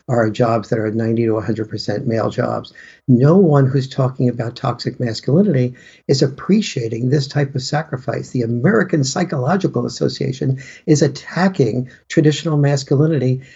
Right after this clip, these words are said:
as if it was, it, you know, it's not that masculinity does not have its problems. Masculinity does have its problems. Let's look at those problems. There's a huge gap between heroic intelligence, which is training for a short life, being willing to be called a hero, di-,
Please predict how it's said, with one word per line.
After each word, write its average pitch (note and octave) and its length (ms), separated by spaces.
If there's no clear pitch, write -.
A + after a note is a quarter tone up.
as C3+ 320
if G#3 400
it D3+ 160
was, C3+ 340
it, B2 240
you C#3 80
know, B2+ 240
it's C#3 240
not A3 240
that - 240
masculinity C#3+ 600
does A#2+ 180
not C3 240
have D#3 160
its E3 100
problems. F#3+ 600
Masculinity D3+ 640
does F#3 260
have B2+ 160
its B2+ 140
problems. A2+ 440
Let's C3 240
look E3+ 240
at F#3 120
those B2 180
problems. C3+ 560
There's C#3 180
a B2+ 80
huge D#3 400
gap B2+ 260
between B2+ 440
heroic D#3 600
intelligence, B2 640
which C3+ 160
is A#2+ 100
training D3 440
for B2 200
a A#2 60
short F#3 360
life, G#2 280
being C3+ 180
willing C3+ 240
to C3 60
be B2 120
called C3 300
a A#2 60
hero, C3 480
di-, B2+ 260